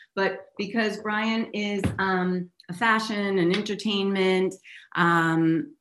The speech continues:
a, a really well-known photographer that has this career that really is, uh, uh,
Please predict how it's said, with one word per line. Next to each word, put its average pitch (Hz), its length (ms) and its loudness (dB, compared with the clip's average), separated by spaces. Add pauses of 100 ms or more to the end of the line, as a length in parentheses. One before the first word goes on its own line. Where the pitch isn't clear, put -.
(140)
a, 175 160 -2 (120)
a 170 100 2
really 196 360 4
well-known 180 760 4 (800)
photographer 190 800 2
that 175 140 0
has 175 220 2
this 175 180 -2
career 190 400 4
that 175 160 2
really 180 460 2 (180)
is, 175 420 2
uh, 160 420 2 (280)
uh, 160 280 0